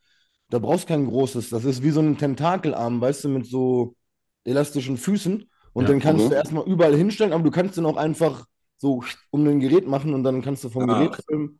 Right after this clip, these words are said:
Speaker 1: Ja, das ist echt mega
Speaker 3: Okay.
Speaker 1: cool. Das ist nur so groß, ich hab das immer in meiner Tasche an der Seite dabei. Kannst du oben das Handy reinklipsen.
Speaker 3: Digga, das in der Tasche hast du alles, Alter.
Speaker 1: Ich weiß.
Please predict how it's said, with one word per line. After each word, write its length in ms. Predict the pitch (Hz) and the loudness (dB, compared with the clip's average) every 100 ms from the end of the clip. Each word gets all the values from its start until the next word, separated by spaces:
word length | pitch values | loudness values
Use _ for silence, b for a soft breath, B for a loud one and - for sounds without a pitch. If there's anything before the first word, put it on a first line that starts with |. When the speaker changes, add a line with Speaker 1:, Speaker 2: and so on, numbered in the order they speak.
| _ - | _ 0
Speaker 1:
Ja, 60 | |
das 140 | 135 110 | 2 4
ist 60 | |
echt 160 | 139 120 | 2 4
mega 180 | 156 139 | 6 6
Speaker 3:
Okay. 140 | 95 | 6
Speaker 1:
cool. 80 | 104 | 6
Das 140 | 82 | 4
ist 580 | - - _ _ _ - | 2 -12 _ _ _ 4
nur 160 | 175 165 | 6 8
so 120 | 175 | 8
groß, 360 | 139 180 240 165 | 8 8 6 4
ich 120 | 156 | 2
hab 100 | 170 | 2
das 120 | 151 | 0
immer 200 | 180 175 | 0 0
in 60 | 165 | 0
meiner 200 | 156 - | -2 -4
Tasche 260 | 196 202 | -4 -4
an 80 | 143 | -2
der 100 | 143 | 0
Seite 240 | 143 170 | 0 0
dabei. 360 | 190 180 190 202 - _ _ _ _ _ - | -2 0 0 -2 -6 _ _ _ _ _ -4
Kannst 200 | 147 135 | -2 2
du 40 | |
oben 120 | 160 | 4
das 120 | 139 | 4
Handy 200 | 156 190 | 4 4
reinklipsen. 520 | 170 170 175 - 175 147 | 4 4 0 -4 0 4
Speaker 3:
Digga, 140 | 107 113 | 6 6
das 120 | 113 | 4
in 40 | 120 | 4
der 160 | 117 | 4
Tasche 240 | 131 127 131 | 2 2 2
hast 140 | 123 | 2
du 40 | 127 | 2
alles, 240 | 139 98 | 4 2
Alter. 280 | 95 95 95 147 | 0 -2 -6 -2
Speaker 1:
Ich 120 | 131 | 6
weiß. 320 | 175 147 | 6 6